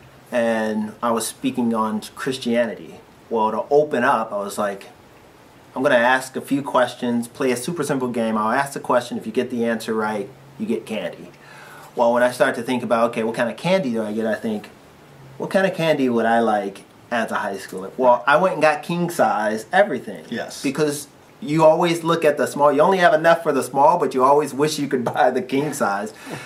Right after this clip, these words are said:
Speaker 1: So I got the king size, and it was a hundred percent participation when I
Speaker 2: Right.
Speaker 1: opened up the bag
Speaker 2: Right.
Speaker 1: and they saw
Speaker 2: If it was a
Speaker 1: we had,
Speaker 2: Tootsie Roll,
Speaker 1: if it was Tootsie Rolls or if it was,
Speaker 2: they
Speaker 1: like,
Speaker 2: wouldn't have been as engaged.
Speaker 1: they would not have been
Speaker 2: Huh.
Speaker 1: engaged, and it was simple,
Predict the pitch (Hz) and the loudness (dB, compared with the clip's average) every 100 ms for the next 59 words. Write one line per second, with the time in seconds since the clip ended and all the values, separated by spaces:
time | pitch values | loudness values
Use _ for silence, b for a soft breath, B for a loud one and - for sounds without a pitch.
0 | B - 156 175 175 165 156 127 202 180 | B 2 4 6 4 4 0 0 2 4
1 | 139 131 131 139 143 147 139 127 143 175 | 4 4 4 2 2 2 4 4 4 2
2 | 165 156 147 151 147 139 139 143 127 143 | 2 -2 2 2 2 2 2 0 0 0
3 | 143 120 120 120 120 123 147 151 143 123 | 0 0 2 4 4 6 4 4 0 0
4 | 117 135 139 123 120 120 123 123 - 135 | 0 2 4 4 2 0 0 0 2 6
5 | 123 123 190 180 180 165 160 139 135 123 | 6 6 4 4 4 4 4 6 6 4
6 | 202 156 139 113 120 143 139 185 143 143 | 2 -2 0 0 0 -2 -2 2 2 2
7 | - - - 214 190 185 180 175 175 151 | 2 0 2 0 4 6 6 4 0 0
8 | 127 123 160 160 143 127 135 151 160 165 | 0 0 0 0 2 2 4 4 4 0
9 | 165 143 160 160 156 147 123 131 170 143 | -2 0 0 0 0 0 -4 -6 -2 0
10 | 139 - 151 147 151 151 147 135 135 131 | 0 0 2 4 4 4 4 2 0 0
11 | 127 139 135 131 147 135 - - 202 190 | 2 2 2 2 4 2 0 0 2 2
12 | 175 165 | 2 -2